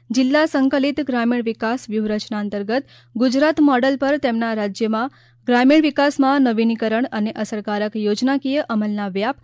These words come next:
અને વિસ્તરણમાં ટેકનોલોજીના ઉપયોગ અંગેના અભ્યાસ અર્થે એક સપ્તાહની ગુજરાત મુલાકાતે આવ્યું છે.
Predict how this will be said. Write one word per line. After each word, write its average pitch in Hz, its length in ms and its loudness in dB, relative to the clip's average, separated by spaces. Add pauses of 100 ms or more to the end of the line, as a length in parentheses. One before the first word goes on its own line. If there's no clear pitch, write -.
(240)
અને 226 200 0
વિસ્તરણમાં 277 640 2
ટેકનોલોજીના 220 720 -2
ઉપયોગ 214 320 -2
અંગેના 226 400 0
અભ્યાસ 240 520 -2
અર્થે 226 460 -4
એક 220 140 -6
સપ્તાહની 208 560 -6
ગુજરાત 220 420 -6
મુલાકાતે 220 500 -4
આવ્યું 196 220 -6
છે. 185 340 -8